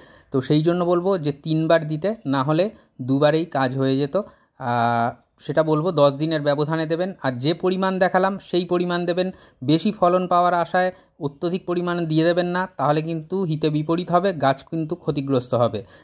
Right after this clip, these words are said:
যে বেশি খাবার দিলেই বেশি ফল পাওয়া যাবে এমন ভাবনা কিন্তু একেবারেই ভুল। তো সেই জন্য বলবো বন্ধুরা, এই যে খাবারটা হয়েছে দেখছেন,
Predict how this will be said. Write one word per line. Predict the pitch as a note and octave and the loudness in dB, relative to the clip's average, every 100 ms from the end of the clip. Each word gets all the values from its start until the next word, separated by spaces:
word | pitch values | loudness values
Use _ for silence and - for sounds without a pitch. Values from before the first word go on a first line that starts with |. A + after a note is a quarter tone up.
| _ | _
যে | B2 | -2
বেশি | C#3 C#3+ | -2 -2
খাবার | - F3 F3+ E3+ | 0 2 2 0
দিলেই | F3+ F#3 | -2 0
বেশি | E3 D#3 F3 | 0 -4 -2
ফল | D#3+ D#3+ | 0 2
পাওয়া | E3 E3 | 4 2
যাবে | E3+ E3+ E3+ | 2 0 -2
এমন | D3 D3+ D#3+ D#3+ | -2 -2 -4 -4
ভাবনা | C#3 C3+ D3+ | -2 0 0
কিন্তু | D#3 D3+ C#3+ D#3 D#3 | -2 -4 -4 -4 -2
একেবারেই | C3+ D#3 D3+ D#3 D#3+ | -2 0 0 0 -2
ভুল। | C#3+ C#3+ F#3+ - - _ | 0 0 0 -8 -20 _
তো | - C#3 | -2 0
সেই | D#3 | 0
জন্য | D#3 E3 E3+ | 0 0 0
বলবো | E3 E3 | 0 2
বন্ধুরা, | E3 E3+ F#3 | 0 2 0
এই | F3+ D3+ E3+ | 2 -2 0
যে | F3+ F3+ | 0 -2
খাবারটা | - - D#3+ D#3 E3+ | 0 2 2 2 0
হয়েছে | D3+ D#3 E3+ | 2 0 0
দেখছেন, | E3 D#3+ F#3 | -4 -4 -6